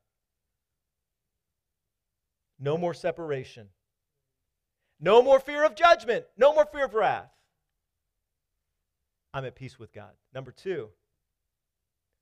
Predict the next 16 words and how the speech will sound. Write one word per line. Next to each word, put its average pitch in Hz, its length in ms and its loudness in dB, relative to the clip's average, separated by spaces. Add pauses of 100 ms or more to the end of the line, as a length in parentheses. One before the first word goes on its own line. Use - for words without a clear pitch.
(420)
you 147 100 -14
stand 160 360 -10
in 135 100 -10
his 127 220 -16
grace, 139 600 -16 (1000)
not 131 220 -16
your 123 80 -20
goodness. 104 440 -16 (1200)
You 196 200 -10
stand 269 500 -2
today 208 280 0
in 202 260 -8
his 190 260 -4
grace. 233 360 0
That 226 260 4
means, 262 400 -10